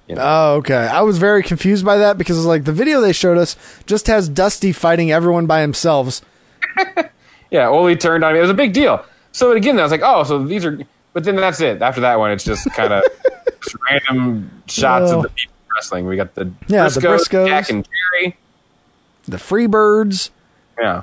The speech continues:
Speaker 2: We get to see the Road Warriors. Which
Speaker 1: Yes.
Speaker 2: they show the Road Warriors, like, way before they were, like, had anything figured out. There's no paint on either guy. They've both got
Speaker 1: Right.
Speaker 2: very basic haircuts.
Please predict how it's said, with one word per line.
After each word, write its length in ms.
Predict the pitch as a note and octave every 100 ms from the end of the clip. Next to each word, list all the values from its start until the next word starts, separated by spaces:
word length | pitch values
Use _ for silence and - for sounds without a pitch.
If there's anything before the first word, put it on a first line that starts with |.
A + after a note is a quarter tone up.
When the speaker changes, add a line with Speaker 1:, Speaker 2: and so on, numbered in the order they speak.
| -
Speaker 2:
We 80 | D3+
get 140 | D3
to 40 | -
see 120 | D#3+
the 120 | C#3
Road 300 | B2+ E3+ G#3
Warriors. 800 | F#3+ G3 G#3 G#3+ G#3 G#3+ G3+ - _ _ _ _ _ _ _ _ _ _ _ _ _ _ _ _ _ -
Which 260 | E3+ G3 -
Speaker 1:
Yes. 220 | D3 F2+ - -
Speaker 2:
they 120 | G3
show 220 | C4 C#4+
the 60 | A3
Road 260 | F#3+ A3+ G3+
Warriors, 480 | F3+ F3 E3 D#3+ D#3
like, 360 | D#3+ D#3 - _ _ -
way 460 | F3+ D#3 F#3 G#3+
before 460 | F#3 F3 F3+ F#3 F3
they 140 | F3
were, 140 | E3+ E3
like, 340 | D#3 D3 B2
had 220 | C#3 D#3
anything 380 | D#3+ F#3 D#3+ C#3+
figured 320 | - C3 B2
out. 200 | A#2+ A#2
There's 160 | B2 B2+
no 160 | E3+ E3
paint 320 | F3 F3 D#3+
on 140 | D#3
either 200 | D#3+ D#3+
guy. 380 | D3+ D3+ D3+ D3+
They've 200 | C#3+ B2
both 220 | D3+ D3
got 160 | D#3 C#3
Speaker 1:
Right. 60 |
Speaker 2:
very 160 | D3 D3
basic 360 | C3+ C#3+ C3+ B2+
haircuts. 560 | C#3+ C3+ C#3+ C#3 -